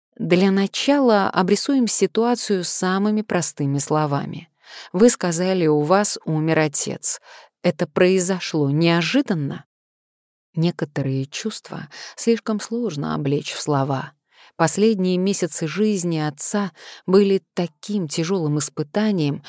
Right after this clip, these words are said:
а воспоминания о них так мрачны, что Филу стало страшно. Вдруг, если он вновь обратится к ним, его, как маленькую планету, затянет в чёрную дыру, в огромный пугающий вакуум,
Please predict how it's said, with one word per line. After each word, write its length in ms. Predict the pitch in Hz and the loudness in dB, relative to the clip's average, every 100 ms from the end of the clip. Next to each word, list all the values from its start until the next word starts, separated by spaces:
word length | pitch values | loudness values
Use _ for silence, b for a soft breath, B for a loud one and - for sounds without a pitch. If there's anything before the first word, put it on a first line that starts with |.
| B - | B 0
а 120 | 160 | 0
воспоминания 800 | 151 190 180 175 190 202 180 170 | 2 0 0 0 0 0 0 -2
о 60 | 170 | -2
них 260 | 185 - _ | -4 -6 _
так 260 | 202 185 160 | -4 -4 -2
мрачны, 680 | 151 151 147 - 202 208 B B | 2 0 -2 -2 0 0 B B
что 240 | - - 147 | -14 -8 -8
Филу 460 | - 175 202 208 | -6 -4 -2 -4
стало 440 | - - 139 131 151 | -10 -2 -2 0 -4
страшно. 680 | - 143 - - - - _ _ _ _ - | -6 -6 -6 -8 -12 -16 _ _ _ _ -10
Вдруг, 540 | 143 151 196 - - B B | -2 0 0 -4 -16 B B
если 380 | 185 180 170 180 | 0 0 0 0
он 160 | 185 170 | 0 0
вновь 420 | 151 190 170 147 | -2 -2 -2 -4
обратится 600 | 143 160 156 214 - 156 | -2 -2 -4 -8 -8 -10
к 140 | - | -10
ним, 180 | 165 - | -10 -10
его, 420 | 160 170 165 208 180 | -4 -2 -2 -4 -4
как 200 | 156 180 | -6 -4
маленькую 600 | 202 196 180 170 180 165 | -2 -2 -4 0 0 0
планету, 720 | 160 151 160 190 214 233 220 B B | 0 0 0 -2 0 -2 -2 B B
затянет 720 | 160 175 - - 175 196 214 | -4 -4 -4 -6 -4 -4 -8
в 80 | - | -10
чёрную 580 | - 185 180 185 196 185 | -4 -2 0 0 0 2
дыру, 460 | 214 233 226 143 B B B | 4 4 2 -2 B B B
в 80 | 139 | -6
огромный 920 | 139 147 147 165 196 180 170 156 147 | -4 -2 2 6 6 4 0 -2 -4
пугающий 960 | - 165 156 160 180 175 170 - 175 165 | -2 -2 0 0 0 -2 -4 -6 -4 -4
вакуум, 840 | 143 156 147 147 - 202 214 214 | 0 2 4 2 0 2 4 2